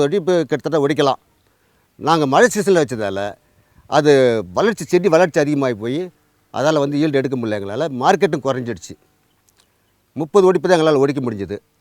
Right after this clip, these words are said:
அது மேல வந்து பூரா பூஞ்சா மாதிரி உட்காந்து குள-, ச-, மகசூல் குறைஞ்சிடுச்சு. ரேட்டும் வந்து பத்து ரூபா, பன்னெண்டு ரூபாய்க்கு மேல ஏறல அந்த மாதிரி அந்த டைம்ல. ஆகையினால எங்களுக்கு ம-, க-,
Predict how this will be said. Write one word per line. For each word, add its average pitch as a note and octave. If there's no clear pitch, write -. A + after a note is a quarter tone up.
அது C#3
மேல D#3
வந்து D3
பூரா D#3
பூஞ்சா D3
மாதிரி C3
உட்காந்து B2+
குள-, B2
ச-, G2
மகசூல் A#2+
குறைஞ்சிடுச்சு. A2
ரேட்டும் G3
வந்து F#3
பத்து F#3+
ரூபா, A#3+
பன்னெண்டு G3
ரூபாய்க்கு F#3
மேல F3
ஏறல C#3+
அந்த A2+
மாதிரி C3
அந்த A2+
டைம்ல. A#2
ஆகையினால B2+
எங்களுக்கு C#3
ம-, B2
க-, A#2+